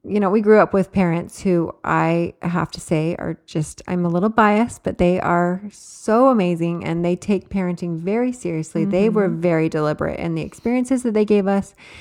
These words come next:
Speaker 1: in how they taught us, and how they raised us in every way. And I think we kind of all, um, want to be like that and want to, we, we've seen what a difference it makes. There's nine kids in my family growing up, and
Speaker 2: Mm.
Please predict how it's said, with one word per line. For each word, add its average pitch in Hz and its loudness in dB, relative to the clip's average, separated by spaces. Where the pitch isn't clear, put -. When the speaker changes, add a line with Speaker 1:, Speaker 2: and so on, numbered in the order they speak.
Speaker 1:
in 180 2
how 190 4
they 165 2
taught 240 0
us, 214 -2
and 170 -6
how 175 -6
they 170 -2
raised 180 0
us 175 -4
in 165 -4
every 170 -2
way. 156 2
And 190 0
I 175 0
think 185 -2
we 185 2
kind 185 0
of 170 -2
all, 170 2
um, 156 -6
want 190 2
to 180 0
be 160 0
like 165 -4
that 165 -6
and 170 -6
want - -10
to, 175 -8
we, 185 2
we've 175 0
seen 175 2
what 165 4
a 165 4
difference 160 0
it 180 0
makes. 180 0
There's 170 2
nine 160 0
kids 170 0
in 170 0
my 165 2
family 165 -2
growing 165 -2
up, 220 -2
and 175 0
Speaker 2:
Mm. - -20